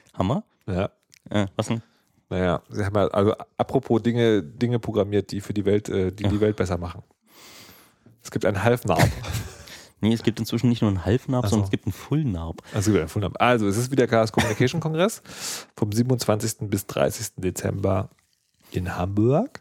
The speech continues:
Speaker 1: Was unsere Hörer wahrscheinlich ganz groß überraschen wird.
Speaker 2: Das ist also jedes Jahr wieder eine total große Überraschung.
Speaker 1: Das ist übrigens ausverkauft.
Speaker 2: Das ist ausverkauft.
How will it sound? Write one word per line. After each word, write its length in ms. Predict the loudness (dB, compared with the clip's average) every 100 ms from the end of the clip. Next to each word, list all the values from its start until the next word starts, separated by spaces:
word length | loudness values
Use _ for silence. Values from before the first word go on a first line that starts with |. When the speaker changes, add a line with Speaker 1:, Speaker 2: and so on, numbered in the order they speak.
| -6
Speaker 1:
Was 160 | -4 0
unsere 240 | 0 2
Hörer 260 | 2 4 2
wahrscheinlich 280 | 2 0 0
ganz 220 | -4 -4
groß 220 | -2 0
überraschen 440 | 0 0 2 0 0
wird. 240 | 0 2
Speaker 2:
Das 140 | 2
ist 120 | 2 2
also 360 | 2 0 -4
jedes 320 | 0 2 2
Jahr 200 | 2 2 2
wieder 140 | 2
eine 120 | 2
total 300 | -2 -2 -2
große 220 | -2 -2 -4
Überraschung. 400 | -4 -4 -2 -2
Speaker 1:
Das 120 | 0
ist 40 |
übrigens 300 | 0 0 0
ausverkauft. 760 | 0 -2 -2 -8 -8 -10 -10 -6 -2 -2 -2
Speaker 2:
Das 140 | -8 -4
ist 80 |
ausverkauft. 680 | -2 -2 -4 -4 -4 -4